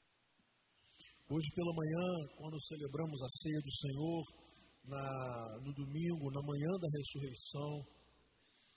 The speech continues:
nós falamos sobre a experiência maravilhosa da ressurreição de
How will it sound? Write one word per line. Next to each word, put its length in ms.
nós 220
falamos 400
sobre 180
a 40
experiência 580
maravilhosa 640
da 80
ressurreição 720
de 100